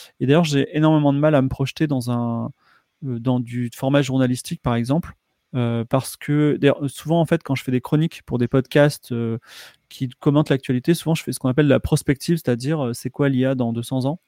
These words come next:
Euh, donc, euh, c'est pas, euh, c'est pas, voilà, je suis plus à l'aise et je trouve ça, je trouve ça intéressant parce qu'on est aussi maître des choses. C'est-à-dire que on peut toujours nous retoquer quand on est journaliste sur des faits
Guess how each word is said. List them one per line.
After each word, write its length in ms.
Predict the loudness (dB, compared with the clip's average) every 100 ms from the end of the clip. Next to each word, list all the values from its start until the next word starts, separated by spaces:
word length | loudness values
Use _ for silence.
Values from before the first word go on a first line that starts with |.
| _ -20 -20 -20 _
Euh, 440 | 2 4 4 2 0
donc, 360 | 0 0 0 -2
euh, 520 | 0 0 0 0 -2
c'est 220 | -2 -4
pas, 380 | 2 6 6 6
euh, 200 | 4 2
c'est 220 | -2 -8
pas, 80 | -10
voilà, 160 | 0 2
je 80 | 2
suis 80 | -2
plus 200 | 2 6
à 60 |
l'aise 280 | 8 6 4 -2 -20 -20 _
et 80 | -2
je 60 | -2
trouve 160 | -4
ça, 960 | 2 4 6 4 4 2 0 -2 -4 -6 -8
je 80 | -12
trouve 180 | -14 -6
ça 120 | -2
intéressant 340 | 0 0 2 2
parce 140 | 0
qu'on 100 | 0
est 40 |
aussi 180 | -2 0
maître 300 | 0 0 0
des 100 | 0
choses. 300 | 0 -2 -4 2
C'est-à-dire 220 | 2 2
que 240 | -2 -2 -4 -20 -20 _
on 80 | -4
peut 120 | -4
toujours 380 | -4 -2 -2 2
nous 380 | 2 2 2 0
retoquer 500 | -2 -2 -2 -2 -4
quand 220 | -6 -6
on 100 | -2
est 60 | -2
journaliste 440 | -2 -2 -2 -4
sur 180 | -8 -4
des 120 | -4
faits 300 | -2 -4 -4